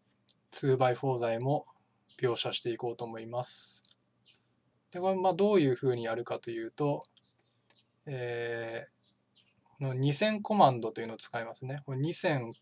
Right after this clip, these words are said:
というところをクリックして、これ何かというと、えー、例えば、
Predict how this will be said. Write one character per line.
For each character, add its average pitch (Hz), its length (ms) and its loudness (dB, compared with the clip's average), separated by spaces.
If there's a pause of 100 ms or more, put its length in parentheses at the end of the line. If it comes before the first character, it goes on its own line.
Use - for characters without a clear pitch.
と 127 60 -4
い 117 100 0
う 117 40 -4
と 120 100 -4
こ 135 80 -2
ろ 135 80 0
を - 20 -4
ク - 140 -2
リ 123 100 2
ッ - 160 -12
ク - 120 -10
し - 140 -2
て、 143 260 0 (1000)
こ 165 60 -2
れ 165 60 0
何 202 260 4
か 131 140 2
と 123 120 -4
い 113 180 0
う 120 60 -6
と、 139 400 2 (880)
え 123 220 -8
ー、 147 200 0
例 156 80 6
え 139 60 4
ば、 135 340 8